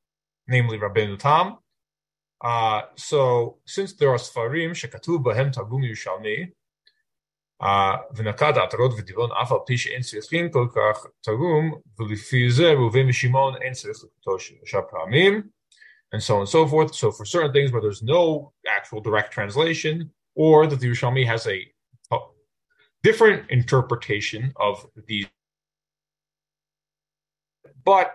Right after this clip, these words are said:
at the same time writes that we are accustomed to, uh, be mahmir in accordance with the view of Rashi. And the, and the real, uh, game changer, um,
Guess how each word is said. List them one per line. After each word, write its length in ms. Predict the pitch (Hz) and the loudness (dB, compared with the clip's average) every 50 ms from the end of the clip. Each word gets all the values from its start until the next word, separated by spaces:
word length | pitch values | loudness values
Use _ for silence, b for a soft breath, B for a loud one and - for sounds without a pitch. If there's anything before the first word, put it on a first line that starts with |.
| - - | -10 -12
at 80 | 131 - | -10 -8
the 80 | 131 | -6
same 220 | - - 131 123 123 | -4 -4 -4 -4 -4
time 360 | - 117 117 120 117 117 113 - | -2 -2 0 0 -2 -4 -6 -4
writes 500 | 113 117 113 107 107 - - _ _ _ _ _ _ _ _ | -2 0 0 0 -2 -4 -12 _ _ _ _ _ _ _ _
that 120 | 120 120 131 | -2 0 2
we 200 | 135 135 123 120 | 2 4 4 6
are 240 | 117 113 113 - | 4 4 2 0
accustomed 480 | - - 120 107 - - 117 104 101 - | -2 -4 -4 -4 -4 -6 -8 -10 -10 -12
to, 340 | - 104 98 95 92 - - _ _ _ _ _ _ _ _ _ - | -14 -14 -14 -14 -14 -16 -20 _ _ _ _ _ _ _ _ _ -2
uh, 340 | 98 90 82 80 80 76 - - - _ _ _ _ _ _ _ _ | 0 2 2 2 0 0 -4 -6 -10 _ _ _ _ _ _ _ _
be 420 | 117 107 98 98 92 92 - - - - | -6 -6 -4 -4 -6 -8 -10 -14 -10 -10
mahmir 720 | 95 - - - 147 160 156 147 143 139 131 123 - - | -10 -10 -4 0 2 6 6 8 8 8 6 4 0 -4
in 60 | - 113 | -8 -8
accordance 420 | - - 131 120 110 107 104 - | -2 0 2 2 2 2 -2 -6
with 80 | - _ | -12 _
the 80 | - | -20
view 160 | 82 95 90 | -20 -16 -16
of 80 | 85 - | -16 -14
Rashi. 340 | - - - - - - _ _ _ _ _ _ _ _ _ _ _ _ _ _ _ _ _ _ _ _ B B B B B B B B B _ | -14 -14 -14 -16 -16 -18 _ _ _ _ _ _ _ _ _ _ _ _ _ _ _ _ _ _ _ _ B B B B B B B B B _
And 140 | 131 131 131 | 0 0 2
the, 200 | 135 175 - - - | 0 0 -2 -2 0
and 240 | 151 139 143 143 131 | 2 2 2 2 2
the 200 | 131 139 139 135 | 4 4 4 4
real, 520 | 131 160 208 214 196 180 165 165 - - _ _ _ _ 131 | 4 4 6 6 6 6 4 0 -4 -12 _ _ _ _ -4
uh, 300 | 123 117 110 110 131 113 | -2 -2 0 -2 -4 -6
game 300 | 120 123 120 117 110 104 | -6 -6 -6 -6 -8 -8
changer, 580 | - 117 104 104 101 92 92 92 98 98 - _ _ _ _ _ _ _ _ _ _ _ _ _ _ _ _ _ _ _ _ _ _ _ _ | -6 -6 -6 -6 -8 -10 -10 -10 -12 -12 -14 _ _ _ _ _ _ _ _ _ _ _ _ _ _ _ _ _ _ _ _ _ _ _ _
um, 680 | 104 104 107 104 104 101 101 101 98 98 98 98 98 | 0 2 2 4 4 4 4 4 4 2 0 -4 -8